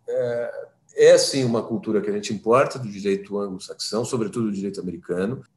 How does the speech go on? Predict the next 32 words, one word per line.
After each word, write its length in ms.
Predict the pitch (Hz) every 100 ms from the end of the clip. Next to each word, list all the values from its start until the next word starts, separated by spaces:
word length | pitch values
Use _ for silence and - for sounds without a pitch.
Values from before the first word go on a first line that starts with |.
| _ 131
embora 460 | 120 104 127 131
a 40 | 110
delação 380 | 113 104 117
premiada 580 | 107 110 107 104 107 101
na 160 | 104 107
nossa 460 | 104 127 - -
legislação, 840 | 101 101 87 92 - 98 104 98 -
que 100 | -
começa 440 | - 95 98 104 104
lá 100 | 101
em 40 |
mil 100 | 98
novecentos 300 | 101 101 92
e 40 |
noventa, 600 | 98 87 98 104 90 - - _ _ _ -
na 80 |
Lei 140 | 98 101
dos 100 | -
Crimes 260 | 104 98
Hediondos, 440 | 95 95 98 95 95
ela 220 | 104 101
beba 340 | 95 120 131
da 140 | 110 113
fonte 400 | - 117 127 123
do 80 | 113
direito 360 | 113 110 113
italiano 640 | 123 120 113 107 117 127 110
antimáfia 920 | 101 - 98 104 127 151 - 175 175 - _ _ _
dos 160 | 117 104
anos 220 | 113 113
setenta, 380 | 101 95 101 104
oitenta, 680 | 98 123 131 151 160 160